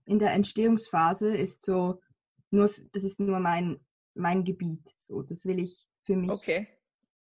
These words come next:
Speaker 1: behalten irgendwie. Und ich habe niemandem irgendwas erzählt. Die wussten alle von gar nichts. Also die wussten natürlich, dass ich ein Buch schreibe, klar. Das
Speaker 2: <laughs>
Speaker 1: habe ich schon erzählt.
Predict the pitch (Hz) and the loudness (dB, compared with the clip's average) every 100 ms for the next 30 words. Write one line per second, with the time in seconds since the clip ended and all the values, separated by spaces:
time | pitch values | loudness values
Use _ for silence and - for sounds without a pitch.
0 | _ _ _ _ 190 170 170 185 - 170 | _ _ _ _ -8 0 0 0 -2 -2
1 | 143 175 180 175 185 190 175 185 180 165 | -2 -2 -4 -2 -4 -4 -4 -4 -4 -2
2 | 175 190 190 180 180 180 - _ _ _ | 0 2 2 0 -2 -4 -6 _ _ _
3 | - 180 190 160 151 160 156 - 165 190 | -4 0 0 0 -4 -6 -8 -6 -6 -6
4 | 196 180 185 - - 170 175 170 160 180 | -4 -4 -4 -6 -6 -6 -6 -6 0 2
5 | 240 294 - - 190 202 214 - 214 208 | 0 -2 -6 -4 0 4 4 4 2 4
6 | 214 190 - 170 170 170 160 226 - - | 4 2 0 -6 -6 -6 -4 -6 -6 -6
7 | 151 165 170 - 175 202 _ _ _ - | -4 -4 -10 -10 -8 -10 _ _ _ -6
8 | - 214 214 202 - 196 202 170 - 175 | 0 4 4 4 4 4 2 0 0 2
9 | 214 | 2